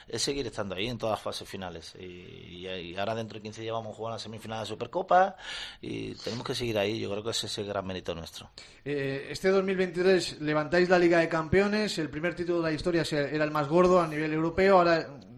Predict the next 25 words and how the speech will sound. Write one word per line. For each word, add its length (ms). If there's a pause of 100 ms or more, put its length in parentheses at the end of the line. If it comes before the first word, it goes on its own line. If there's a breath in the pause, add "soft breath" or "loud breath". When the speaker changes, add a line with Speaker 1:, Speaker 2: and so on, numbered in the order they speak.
(120)
Speaker 2:
levantáis 560
la, 240 (460 loud breath)
la 160
Copa 180
Intercontinental, 960
que 160
hacía 220
tres 180
años 220
que 80
no 80
se 120
disputaba 500
por, 240
por, 320
desde 400
el, 340
la 100
crisis 340
covid 220
dieci-, 320
eh, 320 (460)
dos 140
mil 120
diecinueve, 500